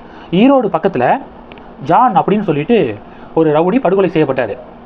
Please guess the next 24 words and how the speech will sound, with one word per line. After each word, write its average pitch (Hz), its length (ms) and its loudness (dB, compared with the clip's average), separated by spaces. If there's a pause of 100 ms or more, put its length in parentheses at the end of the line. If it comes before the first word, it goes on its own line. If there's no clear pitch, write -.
(380)
பட்ட 156 180 -4
பகல்ல. 175 520 -2 (460)
அந்த 160 180 2
வீடியோ 220 300 2
சமூக 196 380 0
வலைதளத்துல 180 340 0
வைரலா 170 380 2
வந்து 165 200 -2
ஷேர் 160 140 2
ஆயிருக்கு. 135 340 -2 (1120)
இன்னொரு 247 200 2
பக்கத்து 220 320 -2
திருநெல்வேலியில 214 640 4 (260)
ஜாகிர் 220 400 2
ஹுசேன் 185 340 0
அப்படின்னு 190 180 -2
சொல்லிட்டு 165 540 0 (400)
முன்னாள் 247 340 2
சப் 180 200 0
இன்ஸ்பெக்டர், 175 460 -4 (1040)
ஓய்வு 196 280 0
பெற்ற 180 220 0
சப் 160 160 -2
இன்ஸ்பெக்டர், 135 420 -4